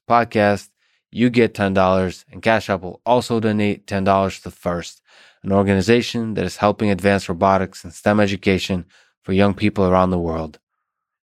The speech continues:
This show is sponsored by ExpressVPN. Get it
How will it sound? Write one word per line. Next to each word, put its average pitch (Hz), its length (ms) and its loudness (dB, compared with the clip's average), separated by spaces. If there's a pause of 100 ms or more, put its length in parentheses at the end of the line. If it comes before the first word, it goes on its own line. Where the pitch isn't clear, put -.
(380)
This 120 140 0
show 120 360 0
is - 80 -16
sponsored 107 380 0
by 95 180 0
ExpressVPN. 92 1300 -4 (480)
Get 110 180 4
it 113 300 -4